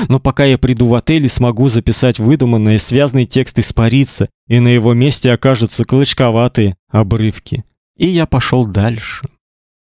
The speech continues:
Пошёл себе дальше. Я хожу по жарким улицам летнего Нью-Йорка с улыбкой. Улыбка предназначена всем. И истеричной девушке с лохмотьями кудрей,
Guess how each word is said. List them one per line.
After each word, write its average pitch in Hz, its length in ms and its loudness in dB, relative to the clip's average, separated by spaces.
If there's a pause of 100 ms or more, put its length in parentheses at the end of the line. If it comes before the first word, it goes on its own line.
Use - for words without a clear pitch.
(360)
Пошёл 165 800 -2 (100)
себе 95 640 -4 (240)
дальше. 92 920 -6 (800)
Я 110 160 2
хожу 110 300 0
по 110 160 0
жарким 110 400 0
улицам 127 520 0
летнего 135 580 0
Нью-Йорка 117 640 0
с - 160 0
улыбкой. 90 760 -6 (420)
Улыбка 123 600 0
предназначена 110 1000 0
всем. 113 640 0 (420)
И 151 200 2
истеричной 185 580 0
девушке 143 600 0
с - 120 0
лохмотьями 127 560 0
кудрей, 113 560 0